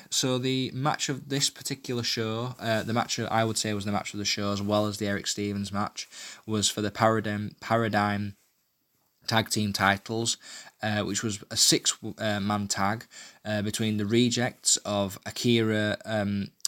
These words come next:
Reed Bentley and, uh, John Wayne Murdoch against the Earl's Picks of, um, Nolan Edward,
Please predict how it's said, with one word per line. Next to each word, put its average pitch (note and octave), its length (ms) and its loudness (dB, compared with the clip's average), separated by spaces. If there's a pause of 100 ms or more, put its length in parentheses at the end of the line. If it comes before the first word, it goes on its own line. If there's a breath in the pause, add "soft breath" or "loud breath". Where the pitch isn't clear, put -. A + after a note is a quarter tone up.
(180)
Reed A2 520 0
Bentley G#2+ 600 -2 (120)
and, G2 360 -2
uh, G2 320 -4
John A2 380 0
Wayne G#2 300 2
Murdoch G#2 600 -2 (100)
against G2+ 720 -4
the G2+ 320 -2
Earl's A2 340 0
Picks - 600 -4 (200)
of, F#2+ 400 -2 (120)
um, G2 360 -2
Nolan A#2 360 2
Edward, G#2+ 460 -2